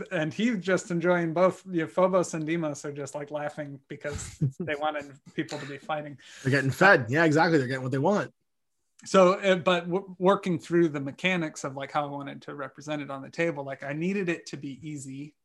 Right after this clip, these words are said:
Speaker 1: even though there was detail, I wanted it there. Like, people don't wanna be bogged down with the psychology phase.
Speaker 2: Mm-hmm.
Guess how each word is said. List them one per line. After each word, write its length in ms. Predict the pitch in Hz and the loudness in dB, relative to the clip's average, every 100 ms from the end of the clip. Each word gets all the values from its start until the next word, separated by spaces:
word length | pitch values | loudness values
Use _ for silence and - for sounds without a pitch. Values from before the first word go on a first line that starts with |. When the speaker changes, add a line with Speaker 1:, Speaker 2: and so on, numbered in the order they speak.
| 180 | -4
Speaker 1:
even 280 | 165 180 | -4 -2
though 180 | 160 147 | -4 -4
there 160 | 147 143 | -6 -12
was 180 | 139 - | -12 -6
detail, 440 | 170 165 156 131 | -4 -2 -4 -6
I 80 | 131 | -10
wanted 380 | 135 156 151 143 | -4 -4 -4 -8
it 180 | - | -14
there. 280 | - 139 139 _ _ _ - | -16 -16 -18 _ _ _ -8
Like, 220 | 147 - | -8 -4
people 240 | 180 175 | -4 -2
don't 260 | 139 151 143 | -4 -6 -6
wanna 300 | 147 139 139 | -10 -10 -12
be 100 | 139 | -12
bogged 360 | 135 131 135 - | -12 -12 -12 -18
down 280 | 139 139 | -18 -18
with 160 | 147 147 | -18 -18
the 80 | - | -20
psychology 680 | - - - 143 143 - - | -16 -16 -14 -14 -14 -14 -16
phase. 300 | - 175 190 | -12 -10 -6
Speaker 2:
Mm-hmm. 200 | 120 | -6